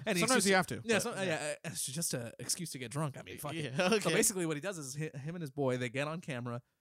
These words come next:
Speaker 1: they take, like, fucking six shots, and throughout the, all this, they go on Facebook and they answer questions that their fans have asked them.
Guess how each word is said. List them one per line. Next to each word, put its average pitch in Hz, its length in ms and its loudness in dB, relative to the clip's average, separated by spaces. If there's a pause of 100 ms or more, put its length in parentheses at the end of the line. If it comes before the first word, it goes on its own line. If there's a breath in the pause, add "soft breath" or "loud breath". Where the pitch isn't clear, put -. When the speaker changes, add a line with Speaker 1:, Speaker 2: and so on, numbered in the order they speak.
(200)
Speaker 1:
they 143 80 -2
take, 151 240 -6
like, 135 140 -4
fucking 135 320 -6
six - 360 0
shots, 123 460 -6
and 135 220 -10
throughout 147 380 -2
the, 147 100 0
all 143 220 0
this, 123 240 -6
they 127 100 -8
go 123 140 -6
on 139 100 -4
Facebook 131 480 -8
and 123 80 -8
they 131 120 -10
answer 127 340 -12
questions 127 400 -8
that 135 100 -12
their 120 100 -10
fans 151 220 -4
have 127 100 -4
asked 110 220 -4
them. - 160 -12